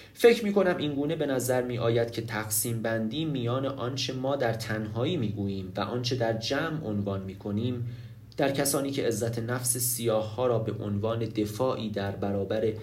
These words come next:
همه بیماری‌ها و حتی اصل خشونت یا جنایات سیاه‌ها به سیاه‌ها بیان می‌کنند، زیاد تأثیر نمی‌گذارد.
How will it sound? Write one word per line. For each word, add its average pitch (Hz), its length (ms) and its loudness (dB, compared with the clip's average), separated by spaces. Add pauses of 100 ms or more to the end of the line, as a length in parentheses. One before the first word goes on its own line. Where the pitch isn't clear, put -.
(140)
همه 151 500 0
بیماری‌ها 101 800 0 (240)
و 175 60 2
حتی 180 320 -2 (180)
اصل 151 340 -2
خشونت 120 800 -2 (300)
یا 160 120 4
جنایات 135 800 0
سیاه‌ها 120 800 0
به 123 120 0
سیاه‌ها 107 760 2
بیان 101 320 0
می‌کنند، 101 640 -4 (440)
زیاد 113 520 2
تأثیر 101 520 -4
نمی‌گذارد. - 760 -8